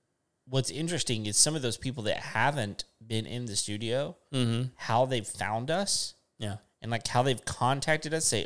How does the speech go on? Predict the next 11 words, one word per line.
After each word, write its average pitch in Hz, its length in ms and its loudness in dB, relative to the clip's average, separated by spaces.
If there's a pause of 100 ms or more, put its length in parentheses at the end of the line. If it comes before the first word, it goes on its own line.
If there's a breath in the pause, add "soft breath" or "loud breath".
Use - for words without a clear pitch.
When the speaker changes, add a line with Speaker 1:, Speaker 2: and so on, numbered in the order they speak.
Speaker 1:
"We 117 120 -4
want 120 240 -6
to 113 100 -6
be 113 380 -12
on 113 200 -4
your 113 220 -2
show." 110 460 -2
Speaker 2:
Yeah. 110 340 0 (260)
Speaker 1:
That's 156 220 -6
kind 92 140 -6
of 85 100 -10